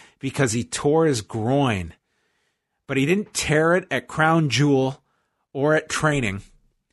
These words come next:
He, and he, I don't know what came out of his mouth here, but it did not sound like "tear my groin." It's like he really struggled with this pronunciation. And he said he tore it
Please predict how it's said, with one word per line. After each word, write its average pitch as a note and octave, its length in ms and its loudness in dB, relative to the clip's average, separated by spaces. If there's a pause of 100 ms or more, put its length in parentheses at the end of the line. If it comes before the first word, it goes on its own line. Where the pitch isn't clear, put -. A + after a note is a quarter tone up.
(640)
He, E3+ 580 0 (480)
and B2+ 180 -4
he, D#3+ 600 0
I D3+ 120 0
don't D3+ 140 2
know B2+ 140 2
what A#2 320 0
came C#3+ 180 0
out C3 140 2
of A2+ 40 0
his G#2 140 -4
mouth A2 280 -2
here, F2+ 180 -4
but A2 180 -6
it G#2+ 160 -8
did G#2 160 -12
not D3+ 240 0
sound C#3 300 0
like G#2+ 260 -4 (400)
"tear C#3+ 260 2
my B2 200 2
groin." G#2+ 560 -2
It's G#2+ 180 -6
like A2 140 -4
he D3+ 140 -2
really C3+ 280 2
struggled G2+ 600 -2
with G#2 220 -8
this G2+ 280 -4
pronunciation. G2+ 880 -2 (580)
And A2+ 380 0 (140)
he C3 160 -10
said D3 180 0
he B2 120 -2
tore F3 440 0
it F#3 180 -2